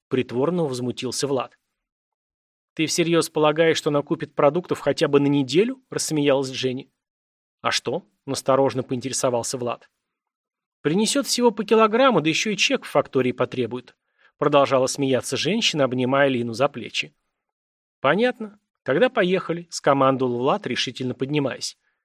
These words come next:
"Куда?" чуть слышно пискнула Лина. "В факторию, а то мы так до завтрашнего дня болтать будем".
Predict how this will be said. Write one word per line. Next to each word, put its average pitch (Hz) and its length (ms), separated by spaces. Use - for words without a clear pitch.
"Куда?" 196 440
чуть - 180
слышно 139 360
пискнула 135 400
Лина. 131 320
"В - 100
факторию, 220 680
а 143 100
то 247 100
мы 226 100
так 220 180
до 208 100
завтрашнего 208 460
дня 202 200
болтать 127 380
будем". 110 320